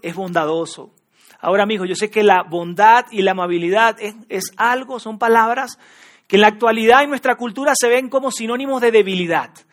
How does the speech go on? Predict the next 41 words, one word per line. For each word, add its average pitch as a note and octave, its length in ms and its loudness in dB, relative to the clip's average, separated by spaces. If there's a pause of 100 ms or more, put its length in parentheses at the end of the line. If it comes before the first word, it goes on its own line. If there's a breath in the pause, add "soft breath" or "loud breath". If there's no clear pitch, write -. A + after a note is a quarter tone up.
(300 soft breath)
La D#3 100 -2
amabilidad F3 760 0 (840)
se - 160 -6
ve F#3 100 -2
como A3 160 -2
un A3 140 -8
sinónimo G#3+ 520 -8
de F#3 140 -2
debilidad F3 600 0
en E3 100 -6
la C#3+ 60 -6
actualidad. C3+ 500 -14 (1500)
Porque F#3 220 -8
si F#3+ 160 -8
tú A3+ 140 -8
escuchas A#3 400 -4
por A#3+ 160 -2
ahí B3+ 400 -6
a - 100 -10
tu E3 140 -10
amiga, A#3 340 -4
a G3+ 40 -12
tu G3 80 -10
amiguis, A3 520 -8 (800 soft breath)
o E3+ 180 0
a G#3 80 8
alguien, G#3+ 300 4
al F3+ 100 -2
compadre A3 560 0
o F#3 60 -2
al E3 100 -4
vecino G#3 520 -6
diciendo, F#3+ 420 -10
"Ay, A3 320 -8
es G#3+ 60 -16
que A#3 140 -16
mi A#3 120 -14
esposa A3 300 -18
es G#3 80 -20
tan A3 220 -10
bueno, F#3+ 360 -14